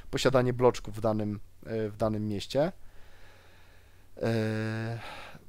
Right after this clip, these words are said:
e, kontrolowanie oraz, e, to, żeby wszystkie trzy miasta miały chociaż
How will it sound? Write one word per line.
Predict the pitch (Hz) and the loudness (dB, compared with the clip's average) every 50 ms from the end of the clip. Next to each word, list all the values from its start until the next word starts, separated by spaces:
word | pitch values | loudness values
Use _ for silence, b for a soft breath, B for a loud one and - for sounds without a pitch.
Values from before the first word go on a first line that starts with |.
| - - - - - - - - - - - - - | -18 -18 -18 -18 -18 -18 -20 -20 -20 -20 -20 -16 -12
e, | - 127 120 | -10 -10 -4
kontrolowanie | - 139 135 - 135 135 131 123 143 156 175 202 202 - - | 0 0 2 4 4 4 6 8 6 6 6 4 2 2 4
oraz, | 123 151 165 165 160 165 - - - - - | 4 6 8 8 6 6 4 -2 -10 -8 -6
e, | 135 131 127 123 123 - | -6 -4 -4 -4 0 4
to, | 160 165 | 4 4
żeby | 160 156 139 139 | 4 4 0 -2
wszystkie | 135 - - 208 208 - - 147 143 | -4 -4 -4 -4 -4 -2 -2 -2 0
trzy | - - - 139 | 0 -2 -2 0
miasta | 135 139 156 151 - - 131 | 2 2 2 2 2 0 2
miały | 123 123 127 131 127 | 4 4 4 4 2
chociaż | 127 139 - 131 - - | 0 -2 -4 -4 -4 -4